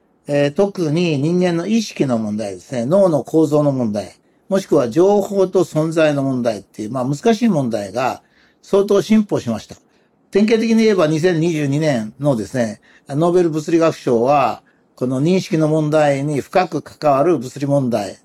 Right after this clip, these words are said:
なわけですね。で、まあ、それはまあ、私の専門ですから、一応、まあ、専門つっても、大学時代に一生懸命勉強したっていうだけで、まあ、その後は原子力の方に行きましたからね。まあ、関係はありますけど、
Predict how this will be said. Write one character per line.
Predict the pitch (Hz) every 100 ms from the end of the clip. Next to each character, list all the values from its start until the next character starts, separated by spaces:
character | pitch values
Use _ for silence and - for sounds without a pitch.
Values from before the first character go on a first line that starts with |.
| -
な | 113
わ | 104
け |
で | 98
す | - 165
ね。 | 180 _ _ _ _
で、 | 160 170 160 156 151 147 147
ま | 170
あ、 |
そ | 175
れ | 202
は | 214
ま | 214 180
あ、 |
私 | 147 175
の | 160 160
専 | 190 185
門 | 190 190
で | 190
す | -
か | 147
ら、 | 127
一 | 123 - 180
応、 | 175 175
ま | 151
あ、 |
専 | - - 143
門 | 180 202
つ | 202
っ |
て | - 247
も、 | 170 120 - _ _ -
大 | 143 151
学 | 185 170
時 | 170
代 | 202
に | 170
一 | 135 -
生 | 175
懸 |
命 | 175 147 117 - _ _ -
勉 | 135 151
強 | 156
し |
た | -
っ | 165
て | 143
い | 120
う |
だ | 127
け | 143
で、 | 143 113 95 _ _ _ -
ま | 131
あ、 |
そ | 156
の | 160
後 | 202 202
は | 156
原 | 123 143
子 | 151
力 | 175 185
の |
方 | 127
に | 117
行 | 107
き | 135
ま | 143
し |
た | -
か | 147
ら | 92
ね。 | 101 160 160 _ -
ま | 165
あ、 |
関 | - 160 180
係 | - 220
は | 240
あ |
り | 214
ま | 226
す | -
け | 143
ど、 | 120 104